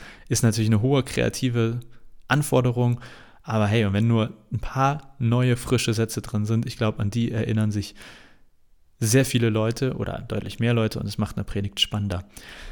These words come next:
Das war jetzt im Schnelldurchlauf die bisherigen einundzwanzig Ideen. Und ich hab die Liste hier vor mir liegen und hab jetzt auch total Bock, irgendwie eigentlich weiterzumachen. Aber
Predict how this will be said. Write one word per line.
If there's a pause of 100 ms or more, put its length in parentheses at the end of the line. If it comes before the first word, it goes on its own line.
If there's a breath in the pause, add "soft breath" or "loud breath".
(400 loud breath)
Das
war
jetzt
im
Schnelldurchlauf (1000 loud breath)
die
bisherigen
einundzwanzig
Ideen. (400 loud breath)
Und
ich
hab
die
Liste
hier
vor
mir
liegen
und
hab
jetzt
auch
total
Bock,
irgendwie
eigentlich
weiterzumachen.
Aber